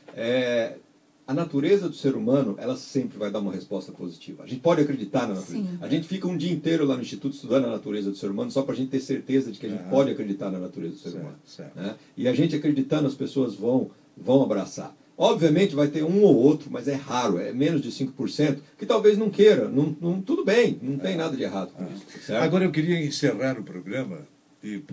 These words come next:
Speaker 3: para que vocês três respondessem a seguinte indagação. E qual é o recado de vocês, a mensagem para aquela pessoa que sempre se acha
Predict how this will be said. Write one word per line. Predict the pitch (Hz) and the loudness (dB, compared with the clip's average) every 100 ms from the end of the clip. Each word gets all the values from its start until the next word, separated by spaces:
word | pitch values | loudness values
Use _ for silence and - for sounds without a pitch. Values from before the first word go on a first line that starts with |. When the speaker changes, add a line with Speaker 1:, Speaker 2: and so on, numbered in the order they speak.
| - | -8
Speaker 3:
para | 120 113 | -8 -6
que | 135 127 | -8 -8
vocês | 101 107 - 131 | -8 -8 -4 -4
três | - 135 135 135 | -4 0 0 0
respondessem | 135 - 110 98 120 - 117 | -4 -6 -10 -8 -8 -8 -6
a | 101 | -8
seguinte | - 95 139 139 | -8 -6 -6 -6
indagação. | 107 104 87 - - 147 _ _ _ _ _ _ _ - - _ - | -8 -8 -8 -10 -12 -16 _ _ _ _ _ _ _ -20 -20 _ -2
E | 196 208 190 - 147 | 0 0 -4 -12 0
qual | 175 220 | 4 4
é | |
o | 269 | 4
recado | 156 143 151 147 92 | 2 4 2 2 -4
de | 87 | -10
vocês, | 85 - 131 113 | -10 -6 -4 -4
a | 98 | -4
mensagem | 90 85 135 131 98 98 | -8 -8 -6 -6 -6 -8
para | 107 | -8
aquela | 131 123 | -6 -6
pessoa | 113 92 - 135 | -6 -8 -2 -2
que | 131 143 139 - _ - | 0 -2 -2 -10 _ -14
sempre | - 220 226 208 | -6 -4 -4 -4
se | - 190 | 0 0
acha | 202 196 196 | 0 0 -4